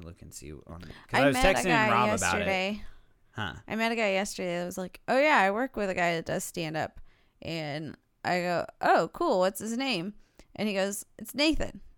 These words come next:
Speaker 2: I go, "What's his last name?" He's like, "I don't know. He works day shift."
Speaker 1: Stebbing?
Speaker 2: I don't know. He didn't have any idea. He just, like,
Speaker 1: He's
Speaker 2: knows
Speaker 1: gonna
Speaker 2: the guy.
Speaker 1: be, huh?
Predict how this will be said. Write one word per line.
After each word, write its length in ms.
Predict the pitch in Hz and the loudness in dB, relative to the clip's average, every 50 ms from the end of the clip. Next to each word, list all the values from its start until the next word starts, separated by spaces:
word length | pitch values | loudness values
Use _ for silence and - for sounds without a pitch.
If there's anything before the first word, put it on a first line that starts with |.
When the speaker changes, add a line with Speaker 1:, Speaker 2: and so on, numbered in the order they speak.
| _ _ _ _ | _ _ _ _
Speaker 2:
I 60 | - | -6
go, 100 | - 175 175 | -2 0 0
"What's 160 | 180 196 - | 0 0 -2
his 100 | - - | -4 2
last 320 | 220 220 233 247 240 - - | 4 4 4 4 2 -2 -6
name?" 220 | 190 139 - 185 - _ _ _ _ _ _ _ _ | -6 -6 -6 -10 -12 _ _ _ _ _ _ _ _
He's 80 | - - | -16 -14
like, 100 | - - - _ | -10 -10 -2 _
"I 100 | - 214 | 4 4
don't 100 | 247 254 | 6 6
know. 180 | 254 233 202 | 4 2 2
He 160 | 208 202 233 | 2 0 0
works 220 | 220 240 233 233 - | -2 -2 -4 -4 -6
day 180 | - 196 202 | -4 -2 -2
shift." 500 | 202 - - - 147 - - - - - - - _ | -2 -2 -2 -4 -4 -4 -8 -10 -10 -10 -10 -10 _
Speaker 1:
Stebbing? 580 | - - - - 110 107 107 117 120 123 123 127 - - - - - - | -10 -10 -6 -4 -4 -4 -2 -2 -4 -6 -8 -12 -16 -20 -20 -20 -12 -6
Speaker 2:
I 160 | 170 160 170 | -4 -2 -2
don't 160 | 202 233 208 | 0 -2 -2
know. 180 | 156 143 156 196 | -2 -2 -4 -4
He 200 | 180 180 185 185 | -2 -2 0 0
didn't 260 | 208 214 208 214 214 | 0 0 0 0 0
have 140 | 214 214 202 202 | 0 0 -2 -2
any 200 | 202 208 202 202 | -2 -2 -2 -2
idea. 460 | 202 190 190 226 247 185 151 165 - - - _ _ _ _ _ _ _ _ | -2 -2 0 2 2 2 2 0 -4 -10 -20 _ _ _ _ _ _ _ _
He 160 | - 226 226 | -2 0 2
just, 240 | 220 226 220 - - | 2 2 0 2 4
like, 220 | 233 247 220 208 | 6 6 6 4
Speaker 1:
He's 60 | 196 | 2
Speaker 2:
knows 180 | 208 185 190 208 | 2 4 4 4
Speaker 1:
gonna 120 | 202 208 | 4 4
Speaker 2:
the 100 | 220 - | 4 4
guy. 40 | 131 - | 4 2
Speaker 1:
be, 240 | 123 120 113 107 104 - - _ _ _ _ _ _ _ _ - | 2 0 -2 -6 -8 -12 -16 _ _ _ _ _ _ _ _ -10
huh? 260 | 107 110 113 117 | -6 -6 -4 -4